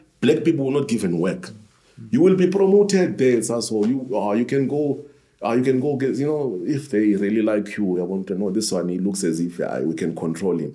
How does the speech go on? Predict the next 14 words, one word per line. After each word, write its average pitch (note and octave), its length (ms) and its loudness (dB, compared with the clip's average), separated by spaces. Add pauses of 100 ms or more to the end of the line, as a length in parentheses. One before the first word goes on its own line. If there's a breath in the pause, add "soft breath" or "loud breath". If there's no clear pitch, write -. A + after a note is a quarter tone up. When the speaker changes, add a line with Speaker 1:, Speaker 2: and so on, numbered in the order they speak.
Speaker 2:
<laughs> - 0 - (460 loud breath)
Speaker 1:
Uh, C#2 120 -2
yeah, C2+ 220 -2 (100)
then F2+ 120 0
you G2+ 60 2
will A2 80 4
be A2+ 140 0
promoted B2 580 0
when E2 220 -4
to - 120 -12
level G2 280 0
six, - 420 -6
uh, - 140 -6 (260 loud breath)
Speaker 2:
Mm. G#2+ 220 -12